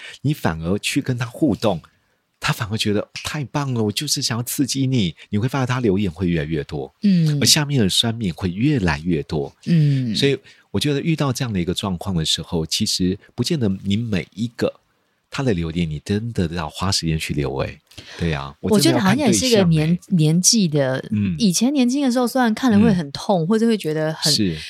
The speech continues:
Speaker 2: 很难过，可你还是会把它看完。<laughs> 你就是，
Speaker 1: <laughs>
Speaker 2: 你会忍不住，你就是想要看完说他为什么要这样说，然后你会很痛苦，你会觉得为什么他要这样子说我，我是做了什么事情，或者是你会觉得很想要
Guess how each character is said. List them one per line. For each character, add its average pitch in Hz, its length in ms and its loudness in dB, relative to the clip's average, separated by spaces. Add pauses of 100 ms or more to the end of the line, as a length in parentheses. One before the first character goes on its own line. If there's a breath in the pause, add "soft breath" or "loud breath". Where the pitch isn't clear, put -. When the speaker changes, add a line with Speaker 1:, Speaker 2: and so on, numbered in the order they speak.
(120)
Speaker 2:
很 165 260 0
难 165 260 0
过， 247 140 2
可 254 100 0
你 262 100 2
还 185 80 2
是 240 120 2
会 247 60 4
把 139 120 2
它 156 80 2
看 202 240 0
完。 151 180 2 (300)
<laughs> - 320 0
你 247 100 2
就 277 120 2
是， 330 120 -2 (260)
Speaker 1:
<laughs> - 300 -4
Speaker 2:
你 269 80 0
会 370 140 4
忍 254 240 4
不 254 120 -4
住， 320 220 2
你 233 60 0
就 294 100 2
是 349 160 -2
想 226 200 2
要 254 80 2
看 277 160 -4
完 233 120 2
说 269 80 -2
他 277 100 0
为 269 60 4
什 254 120 0
么 190 80 2
要 214 40 0
这 220 120 -2
样 214 100 -2
说， 240 80 0
然 - 20 2
后 302 60 0
你 220 100 2
会 277 120 2
很 185 180 2
痛 214 320 0
苦， 156 300 0
你 170 80 2
会 247 100 2
觉 208 160 2
得 226 100 4 (460 loud breath)
为 403 80 6
什 311 80 2
么 302 80 4
他 285 140 4
要 311 100 4
这 320 100 2
样 320 140 0
子 247 80 -2
说 269 400 2
我， 196 400 4
我 180 100 4
是 269 120 -2
做 254 240 4
了 214 40 4
什 220 120 0
么 180 100 2
事 233 240 0
情， 170 320 -2
或 220 140 2
者 190 40 2
是 208 80 2
你 190 140 2
会 214 160 4
觉 160 180 2
得 160 240 2 (260 loud breath)
很 226 180 4
想 190 180 0
要 220 340 2